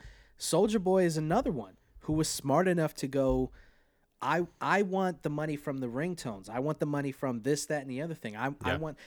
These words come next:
Speaker 1: he signed what is, what some people say, a really good deal for his age and for what he was able to accomplish with it. Like,
Speaker 2: Yeah.
Speaker 1: I don't know the ins and outs. I mean, he could be,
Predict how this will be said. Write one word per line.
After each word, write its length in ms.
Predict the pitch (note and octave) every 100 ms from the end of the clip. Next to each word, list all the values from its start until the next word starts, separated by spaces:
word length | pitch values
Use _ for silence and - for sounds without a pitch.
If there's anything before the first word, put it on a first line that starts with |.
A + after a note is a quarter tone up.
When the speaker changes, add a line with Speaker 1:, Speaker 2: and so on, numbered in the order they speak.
| -
Speaker 1:
he 180 | - B3
signed 600 | - A3+ C#4 C#4 A3 - _ _ _ _
what 180 | C#3 F3+
is, 380 | F3+ F3 D#3+ -
what 220 | C#3 D3+ -
some 160 | E3+
people 260 | F3+ F#3+ F3+
say, 200 | - G#3+
a 60 | F#3
really 280 | D3 E3 F#3
good 300 | D3+ D#3+ D#3+
deal 240 | D3 A#3+ A3
for 140 | C3+
his 280 | - F#3+ D#3+
age 340 | D#3+ F3+ G#3 D#3+
and 100 | D3
for 140 | D3+
what 240 | B2+ D3
he 400 | D3+ D3+ E3+ F#3
was 220 | E3+ D#3 C#3+
able 180 | D#3+
to 80 | E3
accomplish 560 | C3+ - D3+ E3 F3+ -
with 160 | F#3
it. 160 | G3+ F#3+
Like, 220 | C#3+ C3
Speaker 2:
Yeah. 140 | G#2 G#2 - -
Speaker 1:
I 140 | - F#3
don't 100 | G#3
know 120 | G3
the 80 | F3
ins 320 | - E3 D#3+
and 100 | D3
outs. 300 | C#3 F#3+ -
I 20 |
mean, 160 | C#3 C3+
he 100 | C#3
could 240 | - D3+
be, 380 | B2+ C3 B2+ A#2+